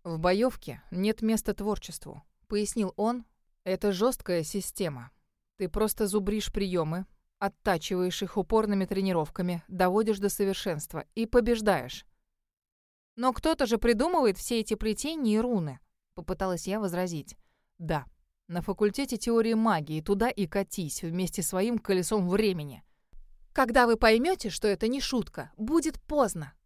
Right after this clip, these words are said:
сказала я, внимательно разглядывая карту, как будто там могла быть подсказка. «У меня, кстати, появился подозреваемый на роль убийцы». «Ты же говорила, что это был,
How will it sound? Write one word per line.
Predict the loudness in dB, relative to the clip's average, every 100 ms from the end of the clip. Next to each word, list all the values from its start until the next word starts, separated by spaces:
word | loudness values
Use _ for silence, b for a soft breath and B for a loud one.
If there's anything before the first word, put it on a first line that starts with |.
| _ _ _ _
сказала | -2 0 4 4
я, | 4 2 2
внимательно | 0 0 -2 -2 0 0
разглядывая | -2 -2 -2 0 -2
карту, | -2 -4 -4 -4 -8 -8 B B B
как | -4 -2
будто | -4 -4 -6
там | -2 -2 0
могла | -2 -2 -2
быть | -2
подсказка. | -4 -6 -6 -6 -6 -14 -18 _ _ _ _ _ _ _
«У | -2
меня, | 0 0 -2
кстати, | -4 -6 -6 -8 -16 -20 _ _ _ _ _
появился | -2 0 -2 -2 -4
подозреваемый | -4 -2 -2 0 2 2 2 -4
на | -2 -2
роль | -2 -2
убийцы». | -4 -2 -4 -6 -12 -12 _ _ _ _ _ _ _ _ _ _ _
«Ты | -8 -4
же | 0
говорила, | 2 4 4 2 -2
что | -2 0 0
это | 0 -2
был, | 0 2 0